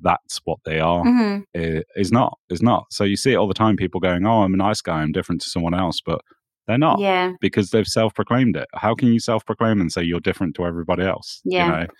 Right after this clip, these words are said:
Speaker 2: I, I
Speaker 1: Nah.
Speaker 2: also think another toxic trait is, like, that whole playing hard to get, because it just messes with your head.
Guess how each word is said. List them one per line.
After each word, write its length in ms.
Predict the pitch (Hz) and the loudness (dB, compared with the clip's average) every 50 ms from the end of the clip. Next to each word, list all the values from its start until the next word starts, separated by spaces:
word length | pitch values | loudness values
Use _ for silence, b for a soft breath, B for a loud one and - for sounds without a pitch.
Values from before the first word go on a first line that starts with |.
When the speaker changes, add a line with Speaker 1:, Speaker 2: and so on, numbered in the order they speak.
| B B B B B B | B B B B B B
Speaker 2:
I, 140 | 240 240 247 | 2 2 2
I 60 | 262 | 2
Speaker 1:
Nah. 220 | - - - 247 | 2 4 4 4
Speaker 2:
also 200 | 247 269 269 294 | 4 2 -2 -4
think 160 | 269 277 240 247 | -4 -2 -2 0
another 260 | 233 208 202 208 208 | 0 2 0 0 -2
toxic 400 | 208 - 233 - - - - - | -2 -4 -6 -6 -6 -8 -12 -10
trait 300 | - - 202 190 185 - | -6 -4 -2 -2 -2 -2
is, 120 | 202 - | -4 -2
like, 200 | 202 185 175 - - | -2 -2 -2 -2 -2
that 200 | 196 190 185 - | 0 0 0 0
whole 200 | - 208 190 180 | 0 -2 -4 -4
playing 340 | 185 - - 220 196 196 190 | -4 -4 -4 -2 -2 -2 -2
hard 360 | 185 185 196 185 180 175 175 | -4 -2 0 0 0 -2 -4
to 100 | - 208 | -8 -10
get, 420 | 185 - 156 160 170 175 175 156 - - b b b b b b b b - | -6 -4 -2 0 2 2 0 0 -2 -8 b b b b b b b b -8
because 340 | 202 214 - - 202 196 - - - | -8 -6 -2 0 0 0 0 -4 -8
it 80 | 180 | -6
just 300 | - 214 196 - - - | -6 -6 -6 -6 -8 -8
messes 800 | 202 190 185 190 190 196 214 226 233 - 285 269 269 269 262 - - | -6 -6 -4 -2 0 0 0 0 -2 -2 -2 -2 -2 -2 -2 -2 -4
with 160 | 214 220 - | -6 -6 -2
your 120 | 233 233 | -4 -2
head. 500 | 226 - 214 190 185 185 190 185 190 190 | -2 -2 -2 0 0 0 0 0 -2 -4